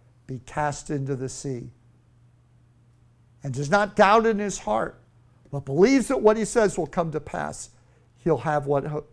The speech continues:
she will have whatsoever she says." We're gonna let the women have a shot at this. Hallelujah. Now,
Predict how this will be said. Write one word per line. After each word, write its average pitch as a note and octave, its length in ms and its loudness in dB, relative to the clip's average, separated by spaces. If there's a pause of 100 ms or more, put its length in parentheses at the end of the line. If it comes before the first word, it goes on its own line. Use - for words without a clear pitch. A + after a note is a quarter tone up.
she G3 340 -4
will E3+ 180 -6
have D3+ 200 -2
whatsoever C#3+ 540 -4
she C#3+ 180 -14
says." - 460 -10 (400)
We're D3 100 -6
gonna C#3 140 -2
let C3 180 -4
the C3+ 60 -6
women C3 320 -8
have B2 200 -12
a A#2+ 200 -14
shot B2 340 -12
at A#2 140 -16
this. C3+ 220 -12
Hallelujah. A#2+ 640 -12 (1000)
Now, D#3 320 0